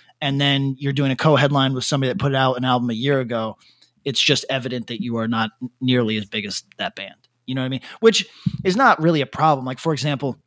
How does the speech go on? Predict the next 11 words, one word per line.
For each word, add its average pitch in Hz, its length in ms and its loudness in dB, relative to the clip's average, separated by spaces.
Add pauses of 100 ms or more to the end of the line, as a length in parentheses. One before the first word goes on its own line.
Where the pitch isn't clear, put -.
(760)
um, 123 380 0 (100)
there's 151 200 4
bands 165 440 2
that 139 220 -2 (440)
are 135 160 -2
just, - 580 -6 (440)
they're 135 120 -2
going 139 440 0
to 120 60 -8
have 117 280 -4
higher 117 560 -2